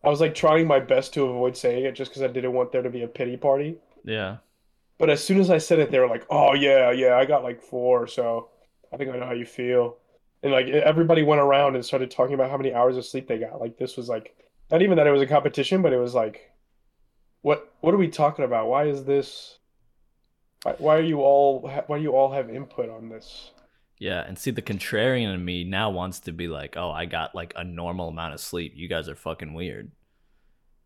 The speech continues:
Speaker 2: You know,
Speaker 1: Yeah, you
Speaker 2: like, I would improve my sleep schedule just to, just to shit on these people for having shitty sleep schedules and
Speaker 1: Hmm.
Speaker 2: being proud of it.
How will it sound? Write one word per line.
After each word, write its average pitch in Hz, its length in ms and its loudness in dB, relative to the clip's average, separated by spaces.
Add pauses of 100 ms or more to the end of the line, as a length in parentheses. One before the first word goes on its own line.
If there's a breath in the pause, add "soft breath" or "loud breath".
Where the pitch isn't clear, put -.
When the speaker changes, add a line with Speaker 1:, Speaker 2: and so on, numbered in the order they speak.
Speaker 2:
You 104 100 -12
know, 82 160 -8
Speaker 1:
Yeah, - 80 -10 (120)
you 143 40 -6
Speaker 2:
like, 98 140 -2
I 107 100 2
would 101 200 -2 (140)
improve 120 440 -2
my 107 140 -4
sleep 107 300 -6
schedule 85 420 -6
just 98 480 -8
to, 85 280 -8 (140)
just - 240 -10
to 90 80 -10
shit - 260 -6
on 85 120 -6
these 82 140 -12
people - 320 -12
for - 120 -12
having 82 240 -8
shitty - 260 -14
sleep - 260 -14
schedules - 460 -16 (760)
and - 120 -12
Speaker 1:
Hmm. - 40 -10
Speaker 2:
being - 140 -12
proud - 240 -12
of - 100 -18
it. - 120 -18